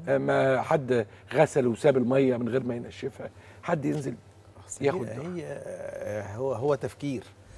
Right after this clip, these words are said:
Speaker 2: يعني امشي في اي طريق في الدنيا كلها هتلاقي الطريق دايما مستقيم وماشي بهدوء وسلاسه. هنا هتمشي في طريق يا اما حفره يا اما مطب.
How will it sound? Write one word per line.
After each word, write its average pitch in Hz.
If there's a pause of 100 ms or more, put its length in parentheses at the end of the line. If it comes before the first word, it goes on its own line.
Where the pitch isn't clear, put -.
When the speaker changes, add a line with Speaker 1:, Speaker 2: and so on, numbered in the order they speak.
(300)
Speaker 2:
يعني 110
امشي 151
في 135
اي 139
طريق 123
في -
الدنيا 131
كلها 120
هتلاقي 131
الطريق 120
دايما 131
مستقيم 120
وماشي 117
بهدوء 110
وسلاسه. 120 (640)
هنا 165
هتمشي 156
في -
طريق 135
يا 143
اما 156
حفره 147
يا 139
اما 135
مطب. 113